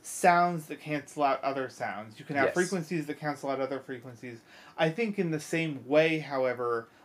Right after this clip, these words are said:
Speaker 1: like, there is no, while there are anti-electrons, we don't have any form, naturally forming anti-electricity in our world.
Speaker 2: Sure.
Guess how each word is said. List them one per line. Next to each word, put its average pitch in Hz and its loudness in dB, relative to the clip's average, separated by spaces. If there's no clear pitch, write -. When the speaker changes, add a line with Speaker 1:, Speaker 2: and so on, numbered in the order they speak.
Speaker 1:
like, 143 0
there 156 6
is 190 2
no, 151 2
while 180 10
there 165 4
are 151 6
anti-electrons, 131 -2
we 127 -10
don't 165 2
have 147 0
any 135 -10
form, 147 2
naturally 156 0
forming 135 -4
anti-electricity 143 0
in 147 0
our 113 4
world. 98 -6
Speaker 2:
Sure. - 2